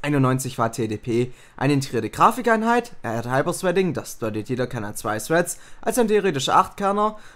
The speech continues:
und hat einen K im Namen, was heißt, hat einen freien Multiplikator, also freies Übertakten. Es ist zurzeit einer der besten Prozessoren zum Zocken und sollte für Gamer die nächsten drei bis fünf Jahre locker ausreichen.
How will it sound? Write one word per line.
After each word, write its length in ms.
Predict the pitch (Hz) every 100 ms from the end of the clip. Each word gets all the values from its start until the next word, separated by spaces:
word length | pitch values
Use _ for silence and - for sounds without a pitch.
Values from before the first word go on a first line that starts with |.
| -
und 120 | 117
hat 120 | 101
einen 180 | 98 110
K 240 | 139 160
im 100 | 196
Namen, 340 | 190 185 190 120
was 200 | 85 -
heißt, 220 | 120 -
hat 80 | -
einen 180 | 196 190
freien 240 | 185 185
Multiplikator, 880 | 190 175 143 143 156 156 180 170 -
also 160 | 127
freies 320 | - 104 104 -
Übertakten. 760 | 143 175 240 220 - 127 107 - - - - - - -
Es 160 | 202 214
ist 140 | 247
zurzeit 460 | 190 - 151 147 -
einer 200 | 127 135
der 120 | 117
besten 300 | 113 117 127
Prozessoren 520 | - 123 120 131 113
zum 160 | 113 104
Zocken 440 | - 127 143 139
und 160 | 185 196
sollte 240 | 226 196
für 100 | -
Gamer 300 | 120 117 120
die 100 | 160
nächsten 340 | 226 220 - 147
drei 220 | - 107
bis 180 | 104 -
fünf 240 | 208 220
Jahre 320 | 117 120 170
locker 300 | 151 113 170
ausreichen. 680 | 196 226 - 113 107 117